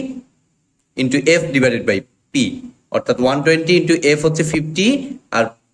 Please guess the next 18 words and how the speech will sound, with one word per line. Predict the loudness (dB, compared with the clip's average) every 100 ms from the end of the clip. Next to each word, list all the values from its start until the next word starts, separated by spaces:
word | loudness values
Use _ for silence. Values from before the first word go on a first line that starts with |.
| _ _ _
ফিফটি | -8 -2 2 2
হার্টজ | 2 -2 -8 -2
আর | -2 0
পোল | 2 2
হচ্ছে | 2 0 2
টুয়েলভ | 0 0 -4
পোল। | -6 -8 _ _ _ _ _
তাহলে | 0 0 0 0
এখান | 0 0
থেকে | 0 0
সিনক্রোনাস | 0 2 2 0 -2
স্পিডটি | -4 -6 -4 -2
দেখুন | -2 0
পাচ্ছি | -2 -2 -4 -4 -6 -14 _ _ _ _ _ _ _ _ _ _ _ _ _ _ _ _ _ _ _ _ _ -4 -2
one | 0
twenty | 2 0 0 0 0
into | -2 -4
fifty | -4 -4 -4 -4